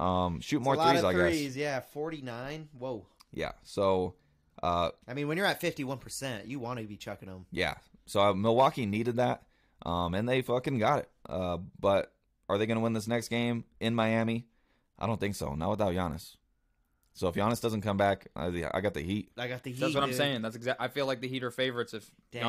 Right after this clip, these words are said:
Speaker 3: Giannis is
Speaker 2: imagine
Speaker 3: question mark.
Speaker 2: picking up a Heat bet at the beginning of the series
Speaker 1: Yeah.
Speaker 2: with a, with a healthy Giannis.
Speaker 1: Yeah. I mean,
Speaker 2: You'd
Speaker 1: I
Speaker 2: be
Speaker 1: hope,
Speaker 2: sitting.
Speaker 1: I hope Giannis can come back, dude.
Speaker 3: Same.
Speaker 1: I don't want fucking Boston in the finals.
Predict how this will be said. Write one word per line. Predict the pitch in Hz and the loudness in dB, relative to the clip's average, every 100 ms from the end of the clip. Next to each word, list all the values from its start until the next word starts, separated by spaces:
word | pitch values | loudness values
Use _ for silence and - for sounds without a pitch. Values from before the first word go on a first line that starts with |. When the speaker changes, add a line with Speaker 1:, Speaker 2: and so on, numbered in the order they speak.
| 131 | 0
Speaker 3:
Giannis | 117 | -2
is | |
Speaker 2:
imagine | 110 131 | -2 0
Speaker 3:
question | 151 185 226 | 2 2 -2
mark. | 214 | -2
Speaker 2:
picking | 185 | -2
up | 165 - | -2 -4
a | |
Heat | 120 131 127 | -6 -6 -6
bet | 104 107 98 | -6 -6 -6
at | 107 | -10
the | 101 | -12
beginning | 110 113 110 | -10 -8 -8
of | 110 | -10
the | |
series | 101 113 104 76 | -10 -8 -4 -4
Speaker 1:
Yeah. | 76 76 76 | -2 -2 -4
Speaker 2:
with | |
a, | 98 | -8
with | 107 104 | -14 -14
a | |
healthy | 101 98 104 | -12 -12 -12
Giannis. | 101 95 92 | -12 -12 -8
Speaker 1:
Yeah. | 82 78 - _ _ _ | -8 -6 -10 _ _ _
I | - | -2
mean, | 110 113 101 - _ _ - | 0 0 -2 -8 _ _ -18
Speaker 2:
You'd | 107 127 | -8 -4
Speaker 1:
I | 104 | 0
Speaker 2:
be | |
Speaker 1:
hope, | 110 123 | 2 2
Speaker 2:
sitting. | - 120 95 98 90 | 4 2 -2 -12 -8
Speaker 1:
I | 101 | -4
hope | 113 | -2
Giannis | 101 95 95 | 0 0 -2
can | 95 | -6
come | 87 82 | -6 -6
back, | 80 80 - | -2 -2 -4
dude. | 80 80 - _ - | -8 -8 -10 _ -16
Speaker 3:
Same. | - 110 107 104 | -10 -6 -4 0
Speaker 1:
I | 101 | 2
don't | 120 127 | 2 4
want | 131 90 | 2 4
fucking | 120 120 117 113 87 | 2 2 0 -2 -2
Boston | 87 87 92 - 92 | 2 2 2 0 -4
in | 95 | -2
the | 92 | -2
finals. | - 90 90 90 87 87 | -2 -2 -2 -2 -4 -6